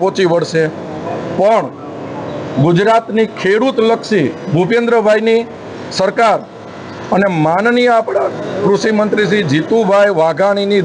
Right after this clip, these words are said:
દીર્ઘ દ્રષ્ટિએ ખેડૂતના દીકરા તરીકે એને સાબિત કરી બતાવ્યું કે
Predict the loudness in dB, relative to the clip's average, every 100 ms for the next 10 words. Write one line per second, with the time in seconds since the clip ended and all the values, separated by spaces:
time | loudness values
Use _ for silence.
0 | 2 0 0 0 0 -2 -2 0 0 0
1 | -6 -8 -8 -8 -6 -2 2 2 2 0
2 | 0 0 0 0 0 0 0 0 0 0
3 | 0 0 0 0 0 2 2 2 2 2
4 | -2 -6 -8 -8 -6 -6 -6 -4 2 4